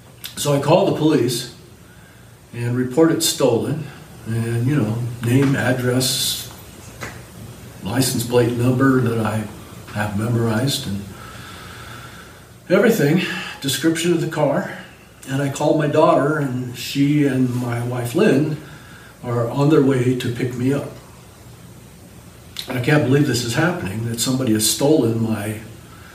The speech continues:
it's really an old car, not worth stealing. Why would somebody steal it? Although,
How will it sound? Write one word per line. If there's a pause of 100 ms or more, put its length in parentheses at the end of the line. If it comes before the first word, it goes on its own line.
(960)
it's
really
an
old
car,
not
worth
stealing.
Why
would
somebody
steal
it?
Although,